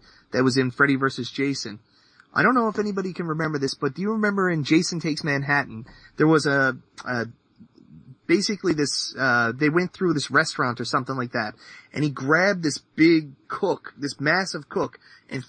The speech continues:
threw him across the restaurant, or threw him across the bar, I can't remember exactly. That's actually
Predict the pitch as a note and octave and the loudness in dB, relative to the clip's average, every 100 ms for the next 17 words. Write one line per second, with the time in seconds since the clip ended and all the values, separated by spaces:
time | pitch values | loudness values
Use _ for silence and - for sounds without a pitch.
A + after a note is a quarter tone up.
0 | - D3+ F3 A3+ A3+ A3 D#3 B2+ D#3+ D#3 | -8 2 4 4 0 -6 -10 -6 -2 -2
1 | - D3+ F3+ F#3+ G3+ C4 - C#3 B2 - | -2 -2 -2 -4 -6 -8 -4 -2 -2 -2
2 | F#3+ D#3+ D#3 D3+ C3+ C#3 D3 D#3+ E3 - | -4 -2 -2 -4 0 4 8 8 6 -4
3 | C#3 C#3+ C3+ B2 C3+ D3+ - A2+ G#2+ _ | -6 -4 -4 -6 -2 -4 -4 -12 -14 _
4 | - - - - G#3 A3+ G#3+ - G3+ F#3 | -20 -20 -20 -2 0 2 -2 -2 -2 0
5 | D#3+ - | -2 -8